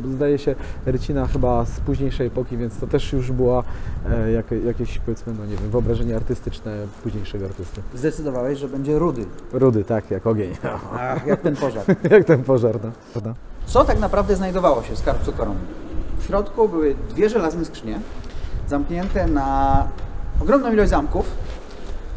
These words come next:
Speaker 2: W środku było dziewiętnaście mniejszych skrzynek, zamkniętych na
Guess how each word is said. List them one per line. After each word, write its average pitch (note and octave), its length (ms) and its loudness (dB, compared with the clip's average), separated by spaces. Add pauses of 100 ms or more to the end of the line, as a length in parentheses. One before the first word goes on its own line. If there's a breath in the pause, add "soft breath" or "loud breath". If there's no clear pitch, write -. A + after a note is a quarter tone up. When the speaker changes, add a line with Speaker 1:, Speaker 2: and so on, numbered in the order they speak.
(160)
Speaker 2:
W - 60 -2
środku - 360 4
było G3+ 220 6
dziewiętnaście C4 380 2
mniejszych C4+ 360 6
skrzynek, - 380 8 (640)
zamkniętych - 500 8
na D3+ 360 4